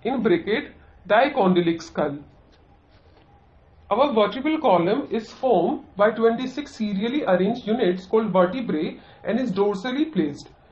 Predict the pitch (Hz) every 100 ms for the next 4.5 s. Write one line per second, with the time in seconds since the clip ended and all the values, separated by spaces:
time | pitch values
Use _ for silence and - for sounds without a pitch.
0 | _ - 254 262 - - 262 320 - 240
1 | 233 208 185 208 262 214 196 254 - 185
2 | 190 - 233 226 196 190 247 208 185 226
3 | 220 233 302 - 190 151 170 208 165 143
4 | 254 226 160 131